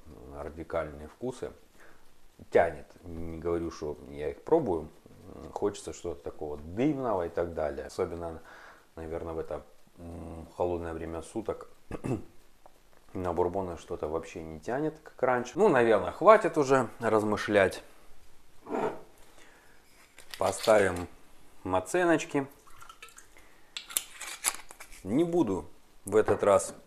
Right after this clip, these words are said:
<clears throat> ничего, м, разбирать. Поставлю просто пятерку из десяти. Э, в целом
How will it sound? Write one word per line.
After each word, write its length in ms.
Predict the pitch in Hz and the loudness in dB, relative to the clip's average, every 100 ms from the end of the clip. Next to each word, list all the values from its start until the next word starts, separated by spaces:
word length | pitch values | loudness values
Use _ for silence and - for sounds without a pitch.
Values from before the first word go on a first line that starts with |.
| - | -4
<clears throat> 1300 | - - 190 113 - - - - - - - - - | -4 6 6 6 0 -14 -18 -20 -20 -20 -20 -18 -4
ничего, 760 | 104 110 107 113 107 101 82 76 - - | 0 2 2 4 8 6 6 -4 -18 -14
м, 540 | 82 76 76 76 71 - | -12 -10 -10 -12 -14 -8
разбирать. 680 | 90 95 95 110 143 175 - - - | 0 2 4 6 8 6 2 -14 4
Поставлю 500 | - - 175 156 104 | 4 6 8 8 8
просто 580 | - 117 120 95 85 - - - - - - | 4 4 6 4 0 -4 -20 -20 -20 -14 -2
пятерку 560 | 107 156 160 160 110 - | 0 6 8 8 4 0
из 160 | 95 85 | -4 -4
десяти. 520 | 85 - 78 - 69 - _ _ - - - | -8 -10 -14 -14 -16 -18 _ _ -20 -20 -10
Э, 40 | - | -4
в 640 | 80 78 73 - - - | -2 0 -4 -8 -16 -12
целом 400 | - 95 82 - | 2 4 4 -2